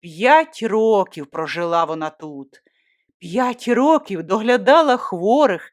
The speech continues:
і старих батьків цих невдячних дітей. З каменем замість серця. З бічної квартири визирнула сусідка, запросила її зайти.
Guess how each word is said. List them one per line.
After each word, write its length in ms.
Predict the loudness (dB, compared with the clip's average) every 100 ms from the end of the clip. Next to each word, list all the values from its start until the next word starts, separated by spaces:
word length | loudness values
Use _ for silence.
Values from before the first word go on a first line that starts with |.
| -20 -20 -14
і 80 | -12
старих 580 | -6 -4 0 0 0
батьків 640 | -4 -6 -8 -8 -2 -2 -4 _ _ -14
цих 480 | -8 -4 -4 -4
невдячних 760 | -6 -8 -8 -8 -6 -6 -6 -8
дітей. 640 | -10 -12 -12 -12 -14 -20 _ _ _ _
З 240 | -18 -14 -14
каменем 920 | -6 2 4 4 2 -4 -8 -12 -14 _ _ _
замість 520 | -12 -6 -6 -6 -12
серця. 760 | -14 -10 -8 -8 -12 -16 -16 -18 _ _ _ _ _ _ _ _ _ _ -20
З 160 | -16
бічної 680 | -10 -8 -6 -4 -4 -4 -8
квартири 760 | -4 -4 -4 -6 -6 -4 -6 -12 -18 -10
визирнула 680 | -4 -4 -2 0 0 0 -4
сусідка, 840 | -8 -10 -10 -12 -14 -16 -20 -20 _ _ _
запросила 720 | -6 -6 -6 -10 -8 -6 -4
її 340 | -6 -8 -12 -10
зайти. 600 | -8 -10 -12 -16 -16